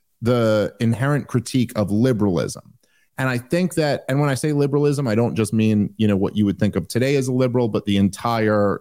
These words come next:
uh, kind of liberal, classical liberal movement into the neoliberal movement.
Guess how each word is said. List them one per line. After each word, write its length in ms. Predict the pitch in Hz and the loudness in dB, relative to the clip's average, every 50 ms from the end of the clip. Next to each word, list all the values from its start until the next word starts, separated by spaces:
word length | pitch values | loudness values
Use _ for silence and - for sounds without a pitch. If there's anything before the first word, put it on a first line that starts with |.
| - 110 | -4 -2
uh, 440 | 101 95 95 90 87 90 87 90 - - | 0 0 2 2 0 0 0 -2 -4 -4
kind 240 | - 107 98 95 90 | -4 -2 0 2 0
of 160 | 95 85 - | 0 -2 -2
liberal, 440 | - 107 110 107 95 110 104 101 - | -2 0 0 0 2 0 0 0 -2
classical 640 | - - - - 135 135 135 127 - - 135 127 120 | -4 -6 -6 -4 -2 -2 -2 -4 -4 -4 -2 0 0
liberal 260 | 120 117 107 120 117 | 0 0 0 0 2
movement 420 | 117 117 113 98 107 113 107 - - _ _ _ _ _ | 2 2 2 2 0 0 0 -2 -6 _ _ _ _ _
into 380 | 120 120 120 117 - - 123 104 | -4 -2 0 0 0 0 0 2
the 80 | 98 | 2
neoliberal 640 | 104 104 101 101 98 95 90 92 92 80 - 90 87 82 | 2 2 2 2 2 2 2 2 0 0 0 0 0 0
movement. 420 | 87 78 67 62 71 64 58 | 0 -2 -2 -4 -6 -10 -10